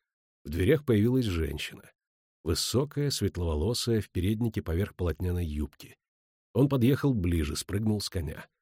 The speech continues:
«Мое почтение!» поприветствовал ее. «Хозяин дома?» Дети, все девочки, вцепились в мамины юбки и фартук. Женщина глядела на ведьмака, и во взгляде ее не отыскать было симпатии.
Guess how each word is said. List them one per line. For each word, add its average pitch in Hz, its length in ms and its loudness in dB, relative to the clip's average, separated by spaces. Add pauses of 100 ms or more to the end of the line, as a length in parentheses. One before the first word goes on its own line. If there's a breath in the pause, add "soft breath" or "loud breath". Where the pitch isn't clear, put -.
(360)
«Мое 139 220 6
почтение!» 135 600 6
поприветствовал 80 680 -2
ее. 76 220 -6 (520)
«Хозяин 110 480 8
дома?» 127 400 6 (640)
Дети, 143 560 2
все - 200 -4
девочки, 110 500 2
вцепились 147 520 -2
в 104 40 -2
мамины 110 320 6
юбки 120 360 0
и - 140 -6
фартук. - 580 -6 (640)
Женщина 135 540 4
глядела 101 540 4
на 95 60 4
ведьмака, 87 540 0 (120)
и 113 60 0
во 95 140 0
взгляде 104 500 0
ее 120 200 4
не 120 140 4
отыскать 107 500 0
было 101 220 2
симпатии. - 680 -4